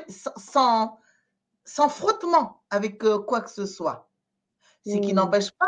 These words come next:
Speaker 1: que les gens qui reçoivent les messages puissent ne pas être prêts. Parce que j'avais amené l'exemple tout à
Speaker 2: Oui,
Speaker 1: l'heure
Speaker 2: tout à fait.
Speaker 1: que quand
Speaker 2: Hmm.
Speaker 1: j'amenais enfant, euh, ma, des messages médiumniques,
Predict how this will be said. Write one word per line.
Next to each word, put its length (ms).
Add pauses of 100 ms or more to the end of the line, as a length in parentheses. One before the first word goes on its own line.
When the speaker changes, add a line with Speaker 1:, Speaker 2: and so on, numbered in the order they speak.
(160)
Speaker 1:
que 60
les 180
gens 200
qui 160
reçoivent 480
les 120
messages 480 (540)
puissent 280
ne 120
pas 240
être 220
prêts. 420 (140)
Parce 160
que 260
j'avais 280
amené 280
l'exemple 540
tout 200
à 100
Speaker 2:
Oui, 80
Speaker 1:
l'heure 240 (280)
Speaker 2:
tout 80
à 40
fait. 220
Speaker 1:
que 100
quand 260
Speaker 2:
Hmm. 80 (140)
Speaker 1:
j'amenais 380
enfant, 640 (400)
euh, 480
ma, 360
des 240
messages 520
médiumniques, 760